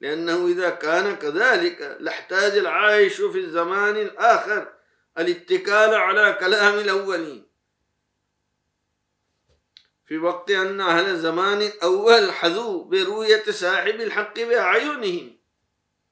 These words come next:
يقول القرآن: "وإن من أمة إلا خلا فيها نذير"،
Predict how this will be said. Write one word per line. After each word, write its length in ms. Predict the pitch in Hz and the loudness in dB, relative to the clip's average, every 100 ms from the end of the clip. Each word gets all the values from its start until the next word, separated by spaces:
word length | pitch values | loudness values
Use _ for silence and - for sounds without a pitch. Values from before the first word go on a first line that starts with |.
| _ _ _ _ _ _ _ _ _ _ _ | _ _ _ _ _ _ _ _ _ _ _
يقول 560 | 127 - 165 165 151 | -10 -8 -6 -6 -6
القرآن: 680 | 143 - 127 143 160 151 113 | -8 -8 -8 -4 -4 -6 -10
"وإن 440 | 110 - 185 247 247 | -16 -6 -4 -4 -2
من 160 | 240 | -2
أمة 400 | 233 226 220 208 196 | -2 -2 0 -2 -2
إلا 520 | 190 196 185 185 170 | -6 -4 0 2 2
خلا 380 | 156 147 165 147 | 0 -2 -2 -2
فيها 400 | - 165 139 143 | -4 -8 -6 -6
نذير"، 480 | 127 110 117 107 | -8 -14 -18 -20